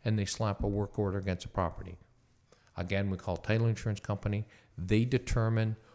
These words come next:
what needs to be done. They fix it. They hire the architects. They hire the engineers. They do whatever.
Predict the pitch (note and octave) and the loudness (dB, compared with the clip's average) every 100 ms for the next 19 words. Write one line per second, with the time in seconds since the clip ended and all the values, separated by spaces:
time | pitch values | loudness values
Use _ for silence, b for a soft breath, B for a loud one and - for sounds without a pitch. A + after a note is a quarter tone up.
0 | b - G2+ G2+ A#2 A2 - G#2+ G2+ F#2+ | b -4 -2 2 2 2 2 2 2 4
1 | A2 D#3 E3+ b b b - C3 - E3+ | 4 4 0 b b b 2 4 4 0
2 | - D2+ - - A#2 G#2+ G2+ G2+ G#2+ A2 | 0 -4 -4 0 2 4 4 4 2 0
3 | - - - F2+ G2 G#2 G2+ G2+ F#2 A2 | -4 -8 -2 0 2 2 2 2 0 -2
4 | G2+ F2 G#2 F#2+ G#2 G2+ | -2 -2 -2 0 0 0